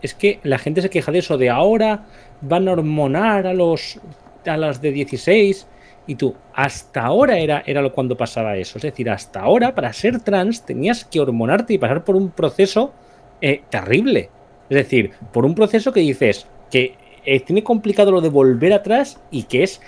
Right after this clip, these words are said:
terriblemente pesado en lo, en lo burocrático, en lo administrativo,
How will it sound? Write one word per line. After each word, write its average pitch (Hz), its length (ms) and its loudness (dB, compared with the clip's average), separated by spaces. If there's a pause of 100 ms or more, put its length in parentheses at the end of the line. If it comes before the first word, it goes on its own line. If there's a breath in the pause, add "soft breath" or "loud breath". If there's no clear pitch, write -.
(240 loud breath)
terriblemente 165 720 -2
pesado 143 380 -4
en 196 160 -2
lo, 170 280 0
en 131 140 0
lo 117 140 2
burocrático, 110 1000 -2
en 113 100 0
lo 120 80 -2
administrativo, 117 1200 -2